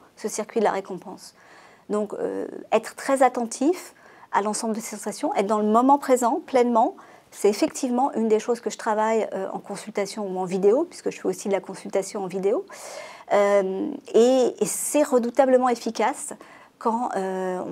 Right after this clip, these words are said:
on, on a réussi à intégrer ces nouveaux comportements-là, euh, parce que, parce qu'on a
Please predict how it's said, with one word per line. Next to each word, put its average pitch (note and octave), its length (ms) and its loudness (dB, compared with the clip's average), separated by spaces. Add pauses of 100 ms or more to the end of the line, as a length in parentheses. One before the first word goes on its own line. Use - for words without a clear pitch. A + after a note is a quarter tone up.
(200)
on, F#3+ 280 -4
on F#3+ 40 -2
a F#3+ 200 0 (220)
réussi A3 380 0
à B3+ 60 0
intégrer G#3 520 0 (240)
ces G#3 200 -6
nouveaux G#3+ 240 2
comportements-là, G3+ 800 -2 (460)
euh, F#3 420 -4
parce F#3+ 240 -6
que, B3+ 320 2
parce - 260 -6
qu'on A3 380 -2
a A3 140 0